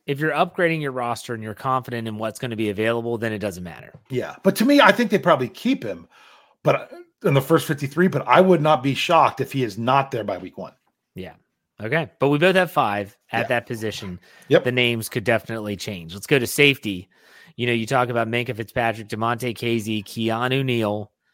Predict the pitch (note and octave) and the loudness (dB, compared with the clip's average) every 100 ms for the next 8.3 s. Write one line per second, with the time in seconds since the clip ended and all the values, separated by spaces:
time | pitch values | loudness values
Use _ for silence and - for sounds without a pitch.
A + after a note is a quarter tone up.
0 | _ _ _ - A2 A2 G#2+ G#2+ F#2 B2 | _ _ _ -6 -2 0 0 -2 0 2
1 | C#3+ D3+ D3+ - D#3 D3+ C#3 - C3+ C#3 | 2 0 -2 -2 0 0 0 -4 -2 -2
2 | C#3 C#3 C3+ A#2+ C#3+ B2 A2 A2+ A#2 A#2 | -2 -2 -4 -2 0 2 0 -4 -4 -2
3 | A2 A#2 C3 G2+ F2 _ _ _ _ _ | -2 0 0 0 -4 _ _ _ _ _
4 | A#2 B2+ C#3 C3+ C#3 C3+ B2+ C3+ B2+ B2 | -4 -2 -2 2 2 2 -2 -2 0 2
5 | A#2+ A#2 G#2+ _ A2 A2+ A2+ - C3 C#3+ | 0 -2 -6 _ -6 -2 -2 -2 -4 -2
6 | D3 D3+ B2 A#2 A#2 A2 A2 A#2+ C#3 D3 | 0 2 2 2 0 0 -2 0 0 0
7 | A#2+ G2+ B2 B2 C3 C3+ C3 B2+ C3 C3+ | -2 4 4 4 -2 -4 -2 -2 -2 -4
8 | D3 C3+ E3 | -4 -2 -4